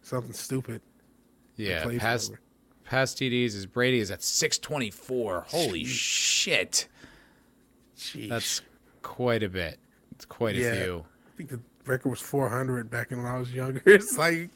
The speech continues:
Speaker 1: two hundred plus of that, you know what I mean?
Speaker 2: All right,
Speaker 1: Like,
Speaker 2: well, he's
Speaker 1: fuck.
Speaker 2: not even in the top twenty, but that's, you know, there's still, still pretty
Speaker 1: Yeah.
Speaker 2: good numbers.
Speaker 1: But yeah, like I said, 'cause the, nowadays, I mean,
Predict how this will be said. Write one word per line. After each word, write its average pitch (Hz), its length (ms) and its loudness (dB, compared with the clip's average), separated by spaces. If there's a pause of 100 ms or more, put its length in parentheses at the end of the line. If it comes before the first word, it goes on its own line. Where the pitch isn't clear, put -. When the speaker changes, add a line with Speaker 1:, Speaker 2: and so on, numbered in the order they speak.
(480)
Speaker 1:
two 226 220 8
hundred 180 340 10
plus 160 380 2
of 135 220 0
that, 135 300 4
you 139 140 0
know 139 120 0
what 135 60 -2
I - 20 -4
mean? 139 320 -2 (760)
Speaker 2:
All 98 60 -4
right, 92 100 -2
Speaker 1:
Like, 92 100 -4
Speaker 2:
well, 110 100 -2
he's 139 160 4
Speaker 1:
fuck. 131 60 -4
Speaker 2:
not 139 140 8
even 120 180 6
in 101 80 0
the 90 80 -6
top 82 260 -6
twenty, 76 320 -8
but 87 220 -8
that's, - 440 2
you 165 80 4
know, 90 220 0
there's 123 220 0
still, 120 420 2 (240)
still - 240 -4
pretty 87 160 -4
Speaker 1:
Yeah. - 60 -6
Speaker 2:
good 67 60 -12
numbers. 67 360 -10
Speaker 1:
But 131 100 0
yeah, 165 140 10
like 156 140 2
I 147 40 2
said, 151 300 4
'cause 131 200 -2
the, 135 280 -4
nowadays, 139 800 4
I 127 40 -4
mean, 127 440 -4